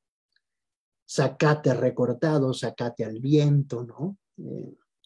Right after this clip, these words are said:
¿de qué otro modo se le llama el zacate? Bueno, pero a eso se refiere, se refiere a estas hojas de la hierba que crece sin que nadie la siembre, ¿no? Que crecen de por sí. El monte,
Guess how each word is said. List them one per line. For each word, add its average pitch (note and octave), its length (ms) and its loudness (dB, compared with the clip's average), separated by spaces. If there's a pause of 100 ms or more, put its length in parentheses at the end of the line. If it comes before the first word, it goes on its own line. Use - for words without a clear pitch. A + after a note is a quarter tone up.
¿de C#3 160 -4
qué D#3 120 4
otro D#3 240 6
modo D3+ 260 6
se C3+ 140 -2
le B2 120 -2
llama C3 320 0
el A2 120 -6
zacate? - 600 -16 (1400)
Bueno, C#3 240 4
pero D3+ 160 6
a F3 60 8
eso E3 220 4
se C3+ 160 2
refiere, D#3+ 580 2
se - 160 0
refiere D3 440 4
a - 20 6
estas C#3 340 -2
hojas F3 560 0 (280)
de C3 160 0
la B2+ 140 2
hierba D#3+ 600 4 (340)
que B2 240 0
crece C#3+ 560 4
sin F#3+ 320 4
que D#3 160 4
nadie C#3+ 380 4
la B2 100 -2
siembre, D#3+ 540 2
¿no? E3 360 -6
Que - 140 -8
crecen B2+ 480 -4
de A#2 100 -2
por A2+ 200 -8
sí. C#3+ 280 -6 (520)
El A#2+ 180 0
monte, D3 640 4